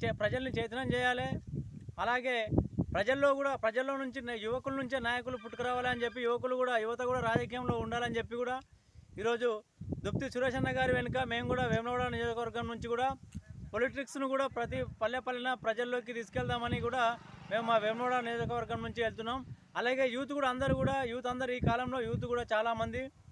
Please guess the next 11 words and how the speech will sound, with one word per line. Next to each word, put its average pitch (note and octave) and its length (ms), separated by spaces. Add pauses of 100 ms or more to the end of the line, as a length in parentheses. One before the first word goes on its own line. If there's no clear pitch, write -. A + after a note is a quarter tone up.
(580)
రెస్పాండ్ A#3+ 460
కావాలి. A#3+ 300 (720)
ఇప్పుడు B3 360 (160)
ఈ B3 120
సమాజం C4 440
చైతన్యం C4 340
కాకపోతే B3 440
మరి A#3+ 300
ఎప్పుడు B3+ 200 (100)
కాదు. B3 220 (720)
ఒక A3+ 140